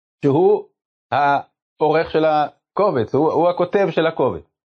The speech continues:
אז אם הוא כותב בסתמא דבר אחד, ובמקום אחר הוא כותב בסתמא דבר אחר, זה כן קושיא.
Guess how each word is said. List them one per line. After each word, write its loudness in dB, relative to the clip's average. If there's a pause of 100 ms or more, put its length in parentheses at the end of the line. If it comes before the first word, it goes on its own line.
(160)
אז 0
אם 2
הוא -2
כותב -2
בסתמא -2
דבר 0
אחד, -2
ובמקום -2
אחר -4
הוא 0
כותב -2
בסתמא -2
דבר 2
אחר, 0
זה -4
כן 0
קושיא. -6